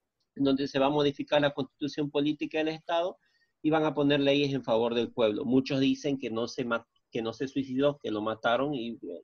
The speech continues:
hicieron que esto parezca un suicidio, porque tenía muchas políticas especialmente que favorecían al sector social más humilde, ¿ya?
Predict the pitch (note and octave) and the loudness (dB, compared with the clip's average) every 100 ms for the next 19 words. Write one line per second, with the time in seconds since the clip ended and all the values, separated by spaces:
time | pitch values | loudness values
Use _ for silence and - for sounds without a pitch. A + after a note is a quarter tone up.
0 | - A#2+ - A2+ A2+ A#2 B2+ G#2+ A2 A#2+ | -16 -12 -6 -6 -6 -12 -6 -4 -4 -8
1 | A#2 C3 C3 D#3 C3 - - - B2 C3+ | -8 -8 -2 0 0 -4 -12 -6 -2 -2
2 | D#3+ D#3 F3+ - C3+ C3+ D#3 D3 C#3+ - | -2 -4 -6 -2 -2 -2 -4 -4 -6 -10
3 | _ _ _ _ - A#2+ - A2+ C#3 C3+ | _ _ _ _ -10 -10 -6 -4 0 0
4 | C3+ C3+ C#3 A2+ B2+ A#2+ A2+ A2 G#2+ B2+ | 0 0 0 -2 -6 -4 -2 -2 -4 -4
5 | A#2+ A#2 A2 - A2+ - A2+ - A2+ A2+ | -4 -4 -8 -4 -6 -4 -8 -2 0 -2
6 | - A#2+ A#2 A#2 A#2+ B2 C3+ G#2 G#2 - | -6 -6 -2 -2 0 4 6 6 -2 -16
7 | _ A#2+ F3 | _ -2 -2